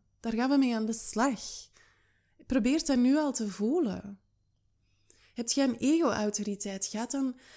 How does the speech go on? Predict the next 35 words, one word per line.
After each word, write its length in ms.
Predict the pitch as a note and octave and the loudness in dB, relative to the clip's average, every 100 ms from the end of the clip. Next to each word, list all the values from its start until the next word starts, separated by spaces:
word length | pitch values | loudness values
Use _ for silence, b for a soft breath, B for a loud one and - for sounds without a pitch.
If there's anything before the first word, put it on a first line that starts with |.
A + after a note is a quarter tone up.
| B | B
spreek 420 | - - A3+ D4 - | 0 0 2 0 0
dat 120 | B3 | -2
dan 240 | A3+ G3+ | -4 -4
uit. 460 | G#3 A#3+ A3+ F#3+ - | -2 -2 -2 -4 -6
Hoort 300 | G#3+ B3 D4+ | 0 0 2
u 60 | C4+ | -2
zelf 440 | A3+ G3+ B3+ - | 0 0 -2 -4
praten 440 | - G#3 A#3+ C4 A#3+ | -6 -4 -2 -4 -4
en 140 | G#3 | -6
ga 140 | G3 F#3 | -6 -10
voelen, 640 | - A3 C#4 D4+ D4+ C#4+ | -4 -2 0 0 0 -4
klopt 320 | - A3+ B3 B3+ | -4 -4 -2 -4
het 180 | A#3 | -6
of 200 | G3 - | -8 -12
klopt 280 | - G3 G3+ | -8 -8 -6
het 180 | G3+ F#3+ | -8 -8
niet? 400 | F3 E3+ F3 - _ _ _ _ _ _ _ _ _ _ _ - | -8 -6 -8 -12 _ _ _ _ _ _ _ _ _ _ _ -12
Heb 120 | G3+ | -6
jij 140 | - A3+ | 0 2
mentale 520 | A3+ A3+ G#3+ C4+ B3+ | 2 2 0 0 -2
autoriteit? 720 | G3+ G3 G3 F#3+ G3+ C4 - | -4 -4 -4 -4 -4 -4 -4
Je 80 | G#3+ | -6
hebt 420 | G#3 A3 - F3+ | -6 -4 -6 -4
dieper 460 | F#3+ A#3+ C#4+ B3+ G3+ | 0 2 2 0 0
weten 500 | F#3 G#3 A3+ C4 B3 - | 0 0 0 -4 -8 -12
dat 160 | F3+ | -10
weet 460 | E3+ F#3 C4+ C4+ - G3 | -2 0 0 -2 -4 -6
wat 160 | G3 | -10
goed 240 | - B3 C4+ | -4 2 2
is 180 | - - | 2 -2
voor 160 | E3+ | -4
u. 200 | E3+ E3+ B B B | -6 -8 B B B
Spreek 420 | - - A3+ C#4 | -2 2 0 0
het 160 | D#4 G#3+ | 0 -2
uit. 440 | G#3 A#3+ C#4 - | -2 -4 -6 -10